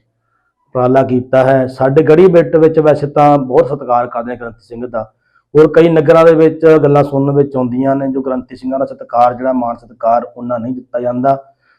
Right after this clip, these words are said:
ਸੋ ਇਹਦੇ ਨਾਲ ਹੋਰ ਜਿਹੜੇ ਇਲਾਕੇ ਦੇ ਵਿੱਚ ਪਿੰਡ ਹਨ, ਉਹਨਾਂ ਨੂੰ ਵੀ, ਸਰਪੰਚ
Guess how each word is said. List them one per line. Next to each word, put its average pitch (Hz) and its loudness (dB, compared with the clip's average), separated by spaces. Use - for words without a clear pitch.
ਸੋ 147 -4
ਇਹਦੇ 175 4
ਨਾਲ 165 6
ਹੋਰ 139 4
ਜਿਹੜੇ 147 4
ਇਲਾਕੇ 135 2
ਦੇ 135 0
ਵਿੱਚ 135 0
ਪਿੰਡ 127 -4
ਹਨ, 135 -2
ਉਹਨਾਂ 139 -2
ਨੂੰ 147 -4
ਵੀ, 143 -4
ਸਰਪੰਚ 120 -12